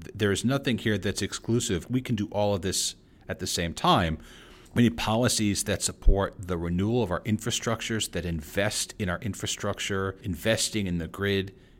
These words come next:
investing in the type of technologies that will help these systems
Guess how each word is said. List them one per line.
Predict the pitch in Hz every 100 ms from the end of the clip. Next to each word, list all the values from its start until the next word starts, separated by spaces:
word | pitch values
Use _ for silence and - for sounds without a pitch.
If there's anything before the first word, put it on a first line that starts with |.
| - -
investing | 90 80 107 107 - 104 101 101 - - -
in | 110 98
the | 95
type | 110 107
of | 107
technologies | - 98 98 95 98 95 90 87 - -
that | 95 95
will | 101 82
help | 110 101 - -
these | 95 -
systems | 110 - - 92 87 -